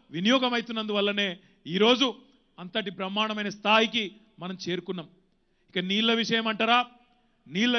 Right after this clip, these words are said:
నిరంజన్ రెడ్డి గారు ఇక్కడనే ఉన్నారు, సీనియర్ నాయకుడు లక్ష్మారెడ్డి గారు ఇక్కడనే ఉన్నారు. వారిద్దరికీ తెలుసు, మీకు కూడా తెలవాలా, తెలంగాణ రాకముందు ఈ రాష్ట్రంలో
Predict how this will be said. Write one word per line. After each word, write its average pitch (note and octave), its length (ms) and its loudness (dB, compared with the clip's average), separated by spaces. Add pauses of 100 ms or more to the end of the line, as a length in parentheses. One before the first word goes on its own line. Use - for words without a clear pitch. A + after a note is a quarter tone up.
నిరంజన్ A#3+ 360 -2
రెడ్డి A#3 160 -2
గారు A#3+ 160 2
ఇక్కడనే B3 280 -2
ఉన్నారు, B3 220 0 (600)
సీనియర్ A3+ 380 -2
నాయకుడు A3 360 2
లక్ష్మారెడ్డి G#3 460 -2
గారు G3 140 -2
ఇక్కడనే G3 280 -6
ఉన్నారు. F3+ 220 -4 (800)
వారిద్దరికీ A3+ 520 4
తెలుసు, A3 160 0 (100)
మీకు A#3+ 180 0
కూడా B3 160 2
తెలవాలా, A#3+ 280 4 (1120)
తెలంగాణ C4 420 4 (160)
రాకముందు C4+ 480 2 (1000)
ఈ - 20 6 (140)
రాష్ట్రంలో C4 480 2